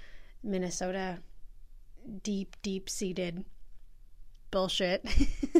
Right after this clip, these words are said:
that exists and the judgment and all that stuff, right? So that's something that even in my, you know, almost decade in this field and, um, a lot of,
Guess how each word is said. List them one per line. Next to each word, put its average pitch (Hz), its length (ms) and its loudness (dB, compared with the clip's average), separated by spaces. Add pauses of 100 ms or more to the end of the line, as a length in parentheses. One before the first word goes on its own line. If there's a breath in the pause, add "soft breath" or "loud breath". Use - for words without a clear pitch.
(140)
that 247 200 2
exists 185 580 0
and 190 120 0
the 196 80 0
judgment 180 420 -4
and - 80 -8
all - 100 -6
that - 180 -8
stuff, 208 280 -8
right? 202 280 -2 (400 loud breath)
So - 120 -4
that's 294 180 2
something 208 400 0
that 185 200 -2
even 240 460 0
in 202 340 -2
my, 180 400 0 (1200 soft breath)
you 208 120 0
know, 190 320 -2 (180)
almost 202 380 -4
decade 180 400 -4
in 185 140 -2
this 185 240 -4
field 202 480 -2
and, 185 320 -2 (720 loud breath)
um, 110 560 -8 (400)
a 190 80 -2
lot 196 580 4
of, 185 340 2